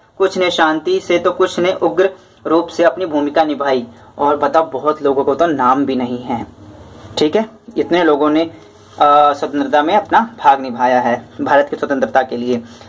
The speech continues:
चलिए, हमारा है, अब, अब ये आपको ये, ये, ये टीपना नहीं है इस वाले में, ठीक है, इससे कुछ hint ले सकते हैं, लेकिन आपको ये चित्र दिया गया है, इसके ऊपर, इसके base पे आपको इसमें story भरनी है।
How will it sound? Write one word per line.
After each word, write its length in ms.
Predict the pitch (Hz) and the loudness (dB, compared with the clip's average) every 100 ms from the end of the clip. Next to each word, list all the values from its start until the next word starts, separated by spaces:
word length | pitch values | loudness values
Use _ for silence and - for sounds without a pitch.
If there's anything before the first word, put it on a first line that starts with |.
| - | -4
चलिए, 260 | 160 160 196 | 0 4 4
हमारा 460 | 214 156 151 165 175 | 2 0 2 2 4
है, 120 | 170 | 2
अब, 240 | 196 - 156 | 2 2 0
अब 220 | 160 - - - | 0 -4 -16 0
ये 60 | 185 | 0
आपको 240 | - 247 | 2 2
ये, 280 | 233 220 220 | 2 4 4
ये, 280 | 202 220 233 | 4 2 0
ये 360 | 190 180 262 | -2 0 0
टीपना 360 | 269 240 240 285 | 0 -2 0 2
नहीं 160 | 180 | 2
है 80 | 165 | 0
इस 120 | 165 | 2
वाले 200 | 165 151 | 2 2
में, 240 | 156 247 320 - - - | 0 0 -2 -8 -20 -6
ठीक 120 | 254 | 0
है, 60 | 262 | 2
इससे 160 | 233 254 | 2 0
कुछ 220 | 254 214 | 0 0
hint 160 | 233 | 0
ले 140 | 220 190 | 0 0
सकते 260 | 175 - | 0 0
हैं, 60 | 226 | 0
लेकिन 200 | 220 220 | 2 2
आपको 260 | 190 - 202 | 2 2 0
ये 120 | 214 | 0
चित्र 260 | 220 214 | -2 -2
दिया 200 | 180 185 | 2 2
गया 120 | 175 196 | 2 2
है, 120 | 185 | 0
इसके 260 | 165 - 214 | -2 2 2
ऊपर, 400 | 175 160 196 202 - - - | 2 2 0 0 -10 -14 -8
इसके 220 | 165 240 | -4 -2
base 340 | 233 180 220 - | 2 2 2 2
पे 80 | |
आपको 180 | 165 160 | 0 0
इसमें 180 | 170 226 | -6 -6
story 400 | - 147 185 240 - - - | -2 2 2 0 -8 -20 -8
भरनी 300 | 147 156 143 | 0 0 0
है। 240 | 135 123 | -4 -6